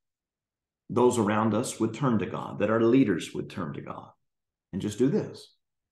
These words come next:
Our responsibility is to show them a better way, this way. So let's get up every morning, as we've been talking about, in, in light of God's love for us, and let's love him with everything that we've got, and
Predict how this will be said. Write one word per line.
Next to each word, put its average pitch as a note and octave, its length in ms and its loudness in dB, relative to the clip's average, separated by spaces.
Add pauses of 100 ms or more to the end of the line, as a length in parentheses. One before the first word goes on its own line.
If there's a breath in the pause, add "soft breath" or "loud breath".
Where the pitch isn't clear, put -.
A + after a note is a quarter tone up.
(1500)
Our A#3 260 6
responsibility D2+ 1000 -4
is - 140 -12
to F#2 80 -6
show A#2+ 220 -4
them G2 160 -2
a F2+ 40 -4
better - 320 -4
way, - 80 -18 (680)
this C#3+ 260 0
way. - 140 -16 (1040)
So - 120 2
let's A3 180 6
get G#3 120 0
up F3 100 2
every D3+ 200 4
morning, A2+ 320 0
as A2 120 -4
we've A2 160 0
been B2+ 100 0
talking G2 360 -4
about, F2 180 -4
in, G2 120 -4
in A2+ 180 -2
light B2 280 4
of D#3+ 120 -2
God's C3+ 280 2
love A2 220 2
for G#2+ 140 -4
us, D#2+ 220 -4
and G#2 80 -2
let's B2 160 -2
love A#2 220 2
him B2+ 80 0
with A2 100 -2
everything A2 280 -2
that A2+ 140 -2
we've D3+ 120 -4
got, - 320 -6
and - 100 -18